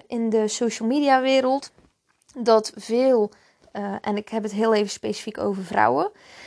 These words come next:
dat heel veel vrouwen, eh, neigen, als ze niet lekker in hun vel zitten,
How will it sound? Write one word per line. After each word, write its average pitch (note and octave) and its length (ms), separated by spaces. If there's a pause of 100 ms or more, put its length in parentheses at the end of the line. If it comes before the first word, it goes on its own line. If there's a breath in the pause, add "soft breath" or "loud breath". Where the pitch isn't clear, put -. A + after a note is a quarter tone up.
(200 loud breath)
dat A#3 380 (380)
heel D4 320
veel C#4 220
vrouwen, B3+ 600 (120)
eh, A3 140
neigen, C4 720 (340)
als B3+ 200
ze - 80
niet C4 180
lekker C4+ 280
in A#3+ 140
hun G#3+ 120
vel A#3+ 280
zitten, B3 480